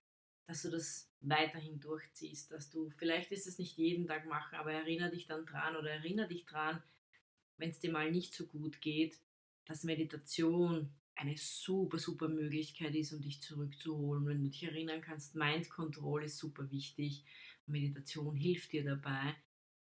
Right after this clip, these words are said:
Und wenn du wirklich mal einen Scheißtag hast, kannst du auch natürlich die Pediküre machen mit einer Freundin,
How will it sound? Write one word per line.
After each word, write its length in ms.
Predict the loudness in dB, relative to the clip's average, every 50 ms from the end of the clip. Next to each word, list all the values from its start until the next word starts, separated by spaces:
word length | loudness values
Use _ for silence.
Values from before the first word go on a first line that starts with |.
| _ _ _ -6 -4
Und 60 | -2
wenn 80 | -2 -2
du 60 | -4 0 4
wirklich 300 | 6 6 6 6 2 -2
mal 120 | 0 2
einen 260 | 4 4 4 4 4 4
Scheißtag 760 | 4 2 0 -2 -4 -6 -8 -6 -4 -2 -2 -2 -2 -4 -4
hast, 360 | -2 -2 -2 -2 -4 -8 -10
kannst 360 | -4 -2 0 0 0 -2 -4
du 80 | -6 -4
auch 340 | -4 -4 -2 -4 -4 -4 -6 -10 -12 -14 _ _ _ _ _ _ -8
natürlich 440 | -8 -2 2 4 4 4 4 2
die 280 | 2 4 6 6 6 6
Pediküre 580 | 4 4 2 4 4 2 2 2 2 2 4 4
machen 320 | 2 2 0 0 -2 -4
mit 100 | -4 -2
einer 220 | 2 2 2 2
Freundin, 520 | 2 0 0 0 2 4 4 4 2 2